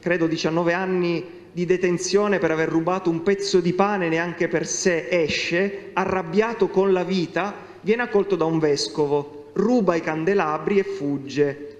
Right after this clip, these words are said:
La polizia lo arresta e lo riporta dal vescovo, e il vescovo, non cercando il suo interesse, lo giustifica, trovando una scusa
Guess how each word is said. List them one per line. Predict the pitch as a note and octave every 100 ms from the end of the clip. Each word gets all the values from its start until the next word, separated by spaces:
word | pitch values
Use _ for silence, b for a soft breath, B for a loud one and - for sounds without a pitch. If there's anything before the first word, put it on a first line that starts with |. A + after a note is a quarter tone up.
| -
La | D3+
polizia | D#3+ D#3 D#3 E3
lo | D3+
arresta | D#3 F3+ G3+ G3 -
e | A3+
lo | G#3+
riporta | A3 G#3 E3 D#3+ - D3+
dal | C#3+ C#3+
vescovo, | C#3+ C3+ - - D#3+ F#3 D#3+ - B B B B B B B -
e |
il | A#3 G3+
vescovo, | D#3+ C3+ - F3 F3+ A#3 A3+ - - -
non | E3+ A3 B3+
cercando | A#3 G#3 F#3 - G3+ G3+ F#3
il | E3
suo | D3 - E3+
interesse, | E3 E3 E3 D#3+ C#3 C3 - - G#3
lo | G3 F#3+
giustifica, | D#3+ F#3 - - D3 B2 C#3 D3+ C#3+ C#3 - - - _ _ _ _ _
trovando | B3+ A#3 F3+ F3+
una | F3+ E3+
scusa | E3 - C#3+ C3+ C3 C#3 C3+